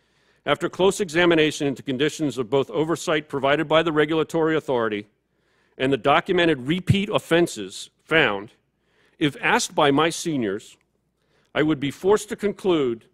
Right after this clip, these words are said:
that I had lost all trust and confidence in their ability to remain in command. I would recommend a complete investigation be conducted. I would recommend a cessation of all operations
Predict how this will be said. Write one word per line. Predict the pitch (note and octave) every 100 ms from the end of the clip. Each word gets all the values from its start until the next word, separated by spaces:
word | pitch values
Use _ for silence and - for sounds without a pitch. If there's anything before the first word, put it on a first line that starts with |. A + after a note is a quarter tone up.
| _ _ _
that | C#3
I | D3
had | C#3 C3+
lost | C#3 C#3+ -
all | - D#3 F3+
trust | - E3+ C#3+ D#3+
and | B2+
confidence | - B2+ - G#2 G#2 -
in | C3+
their | C3+
ability | B2 G2+ C3+ C#3+ D3+ E3 _ _ _ _ _
to | -
remain | C#3+ C3+ C#3 C#3
in | B2+
command. | C3+ B2 G2+ - _ _ _ _ _ _ _ _ _ _ _ _ _ _ _ -
I | C3
would | D3 C3
recommend | F3 F#3 D#3+ E3
a |
complete | D#3+ - - F3 F3
investigation | D#3+ D#3+ - C3+ D#3 D3 C#3+
be | C3+
conducted. | B2+ A2+ D3 E3+ D#3+ _ _ _ _ _ _ _ _ _ -
I | C#3+
would | D3+
recommend | C3+ D#3 E3 D3+ C#3+
a |
cessation | C3+ C3 - F3 D#3+ D3
of | B2+
all | C#3+ C#3+
operations | C3+ C3 B2 C#3 - C#3 C#3 -